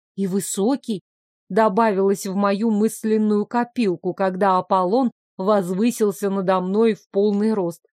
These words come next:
А еще с замашками нудиста, ведь стоит передо мной совсем голый и не стесняется. Хотя чего ему там стесняться,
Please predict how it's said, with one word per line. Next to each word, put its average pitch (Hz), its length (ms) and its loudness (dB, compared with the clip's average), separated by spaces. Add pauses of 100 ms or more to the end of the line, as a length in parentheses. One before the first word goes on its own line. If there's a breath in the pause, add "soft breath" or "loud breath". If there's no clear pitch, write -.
(380)
А 208 80 -6
еще 220 520 -4 (120)
с 240 100 -6
замашками 202 840 -2
нудиста, 196 800 -2
ведь 233 260 -2
стоит 240 640 0
передо 247 380 2
мной 233 240 2
совсем 311 520 -2
голый 269 380 0 (120)
и 269 140 -4
не 359 100 -4
стесняется. 247 840 -2 (320)
Хотя 220 320 -2
чего 214 580 -2
ему 226 440 0
там 220 320 0
стесняться, 233 920 -4